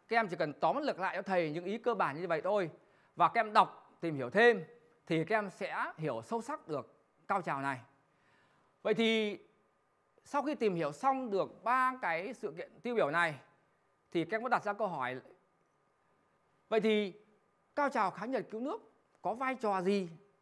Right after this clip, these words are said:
cho cách mạng tháng tám năm một nghìn chín trăm bốn mươi lăm? Các em thử suy nghĩ và các em trả lời thầy xem nào.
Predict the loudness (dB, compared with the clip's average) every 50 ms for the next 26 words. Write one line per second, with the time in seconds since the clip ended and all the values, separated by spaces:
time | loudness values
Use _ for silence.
0 | _ _ -10 -8 -6 -6 -6 -8 -10 -12 -8 -4 -2 -2 -2 -2 -4 -6 -6 -6
1 | -4 -4 -4 -6 -6 -8 -8 -8 -6 -4 -2 -2 -2 -2 -4 -10 -18 -20 _ _
2 | _ _ _ _ _ _ _ _ _ _ _ _ _ _ _ _ _ _ _ _
3 | _ _ _ -8 -8 -6 -4 -6 -6 -6 -4 -4 -2 -2 -2 -4 -4 -6 -8 -10
4 | -12 -18 _ _ _ -16 -8 -6 -6 -6 -6 -8 -8 -8 -6 -4 -4 -2 -4 -4
5 | -4 -6 -8 -8 -8 -10 -10 -10 -10